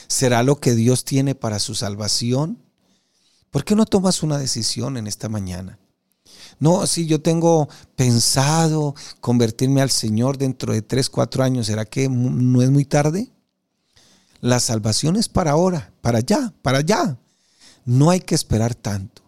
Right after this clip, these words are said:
Yo creo que el Señor tiene todo bajo control. Él es soberano en todo lo que hace, en todo lo que dice,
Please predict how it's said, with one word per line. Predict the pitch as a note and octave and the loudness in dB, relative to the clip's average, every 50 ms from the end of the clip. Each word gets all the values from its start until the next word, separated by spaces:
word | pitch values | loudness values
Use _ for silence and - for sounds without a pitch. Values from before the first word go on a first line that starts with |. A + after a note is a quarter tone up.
| _ _ _ _ _ _ _ _ _ _ _ - | _ _ _ _ _ _ _ _ _ _ _ -4
Yo | G#2+ B2 C3 | -2 -2 0
creo | - D#3 D3+ D#3 - | 2 2 0 0 0
que | - D#3 C#3+ C#3 C3+ - _ - | 0 0 0 0 -2 -6 _ -4
el | B2 A#2+ A#2 | -4 -2 -2
Señor | - - A2+ A2+ A#2+ C3+ D3+ E3 F#3+ G3+ G#3 G#3+ F#3+ - _ _ _ _ - | -2 0 0 2 2 4 4 4 4 4 2 -2 -4 -8 _ _ _ _ -8
tiene | - B2 B2+ C3 C3+ C3+ | -4 -2 0 0 0 -2
todo | - - - A#2 B2 B2 B2 | -2 -2 0 0 2 2 2
bajo | B2+ B2+ A#2+ A#2+ A#2+ | 2 2 2 0 0
control. | - - A#2+ A#2 - - B2 A#2 A2 A2+ - _ _ - - - - _ _ | -2 -4 -4 -4 -4 -4 -2 -2 -2 -2 -4 _ _ -20 -20 -20 -20 _ _
Él | - A2 A2+ | -4 -2 -2
es | B2+ A#2+ | 0 0
soberano | - - A2+ A2+ G#2+ G2+ G#2+ G#2+ A2+ A2+ A2+ A2+ A#2+ - _ - | 0 0 0 0 0 0 0 0 0 0 0 -2 -4 -8 _ -10
en | A2 G2 G2 G2 | -8 -6 -6 -8
todo | - - A2+ A2+ B2+ C3+ C#3+ | -6 -2 -2 0 0 2 0
lo | B2+ A#2+ | 0 -2
que | - - - A2+ | -2 -2 -2 -2
hace, | G#2+ G#2+ G2 - - A#2 - _ _ _ _ _ _ - | 0 0 -2 -4 -6 -8 -12 _ _ _ _ _ _ -4
en | - A#2 A2+ A2 G#2+ | -2 0 0 0 0
todo | - - A#2+ A#2+ C3+ C#3+ | 0 2 2 2 2 2
lo | C#3 B2+ | 0 -2
que | - - B2 | -2 0 0
dice, | B2 A#2 A2+ G#2+ - - A#2+ - | 2 2 2 0 -2 -4 -6 -10